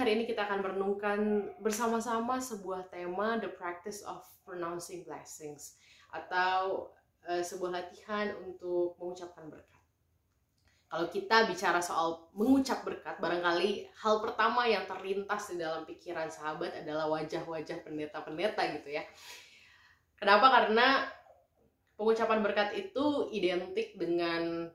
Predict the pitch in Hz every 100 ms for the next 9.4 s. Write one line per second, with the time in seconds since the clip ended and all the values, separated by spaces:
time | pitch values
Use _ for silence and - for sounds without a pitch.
0 | _ 214 233 233 208 208 214 208 214 -
1 | 208 208 196 180 185 202 196 175 170 170
2 | 170 156 - 262 269 233 220 220 220 233
3 | 226 - 185 175 170 170 170 170 147 -
4 | - _ _ - 185 190 180 185 190 226
5 | - - 240 233 233 226 226 208 - _
6 | _ 180 185 185 185 185 185 180 180 185
7 | 196 190 185 190 185 - - 190 220 226
8 | 208 202 202 202 185 180 170 170 208 196
9 | 165 165 170 170